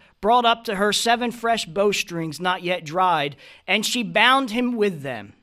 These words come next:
Now men were lying in wait, staying with her in the room,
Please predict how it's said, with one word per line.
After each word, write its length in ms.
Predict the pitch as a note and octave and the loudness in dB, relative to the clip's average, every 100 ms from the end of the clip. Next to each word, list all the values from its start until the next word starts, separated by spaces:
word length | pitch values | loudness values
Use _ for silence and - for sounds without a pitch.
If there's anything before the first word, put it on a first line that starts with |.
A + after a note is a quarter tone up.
| _ _ _ _ _ _ _ _ _ _ _ _ _ _ _ _ - | _ _ _ _ _ _ _ _ _ _ _ _ _ _ _ _ -6
Now 180 | F3+ G#3+ | 2 2
men 320 | A3 C4+ C#4+ | 4 4 4
were 140 | C4 | 2
lying 460 | A3+ A3 A#3+ B3 A#3 | 4 4 4 4 0
in 140 | A3 | 0
wait, 520 | G#3 A3 E3+ C#3 _ _ _ | 0 2 0 -4 _ _ _
staying 520 | - - B3 B3+ A#3 | -6 0 2 2 2
with 220 | B3 C4+ | 0 0
her 200 | F#3+ A3 | 0 0
in 100 | G#3 | 2
the 100 | G3+ | 0
room, 580 | F#3 A3 G3 D#3 D#3+ - | -2 0 0 -2 -6 -12